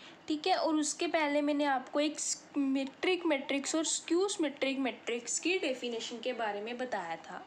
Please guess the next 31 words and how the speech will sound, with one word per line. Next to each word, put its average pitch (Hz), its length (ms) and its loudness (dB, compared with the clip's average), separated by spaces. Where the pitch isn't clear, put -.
ओके। 330 240 -2
तो 277 60 4
आज 247 500 4
हम 359 140 2
उसके 359 360 2
बेस्ड 233 440 0
पे 339 120 6
जो 247 300 2
भी 311 220 4
एग्जांपल्स 240 760 2
हैं, 311 140 4
वो 254 320 4
स्टार्ट 269 400 0
कर, - 1200 -18
ओके, 359 260 0
let's 254 360 0
start। 311 380 0
तो 339 60 -2
हमारी 349 280 2
फर्स्ट 381 440 0
एग्जांपल 254 580 0
है, 240 140 -2
show 381 320 4
that 247 380 2
the 330 80 6
matrix 302 600 0
A 247 140 0
is 240 200 -2
a 254 120 2
symmetric 302 960 -2
matrix। 185 560 -4